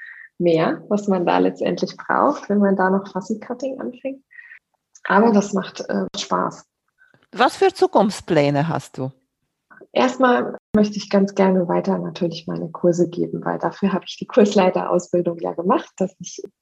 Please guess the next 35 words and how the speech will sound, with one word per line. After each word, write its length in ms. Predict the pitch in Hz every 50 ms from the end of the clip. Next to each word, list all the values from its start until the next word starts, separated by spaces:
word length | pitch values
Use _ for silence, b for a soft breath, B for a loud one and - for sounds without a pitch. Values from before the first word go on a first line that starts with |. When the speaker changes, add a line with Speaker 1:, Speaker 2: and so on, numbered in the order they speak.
| _ _
Speaker 1:
Kurse 360 | - - 294 302 285 - 226
geben 460 | 208 220 214 214 214 208 208 208 214 -
kann 380 | - 226 214 208 202 196 190
bei 160 | 196 190 185
der, 400 | 180 185 185 185 185 185 - -
bei 140 | 190 - 190
der 160 | 180 185 180
Gilde, 340 | 180 220 285 294 269 247 220
aber 300 | 196 202 185 190 190 -
eben 220 | 196 190 180 185 180
auch 300 | - 180 175 175 - b b b b b b b b b b - -
ganz 260 | - 185 170 - -
normal 340 | 185 175 190 247 269 254 240 -
für 140 | - 202
nicht, 380 | 185 202 262 - - - _ - -
äh, 160 | 220 214 214
Gilde-Mitglieder 1120 | 208 208 226 226 214 202 202 202 208 208 208 - - 208 208 202 190 185 180 180 185 190 175
habe 180 | 175 180 -
ich 240 | - - - - - - -
auch 240 | - - - - - _
Kurse 320 | - - 202 196 190 180
bei 160 | 180 180 170
mir 240 | 175 185 208 220 214
auf 100 | 202 208
der 140 | - 202 196
Webseite 460 | 196 190 190 - - 190 190 185 -
im 80 | 185 185
Angebot, 560 | 180 180 185 180 185 - 180 180 180 180 -
die 260 | 185 180 180 180 180 B B B B B B B B B B _
mache 240 | - 190 196 - -
ich, 260 | 202 - - - - -
äh, 120 | 180 175 -
auf 120 | - -
jeden 320 | - - 170 165 170 165 160
Fall. 320 | - 233 247 277 277 294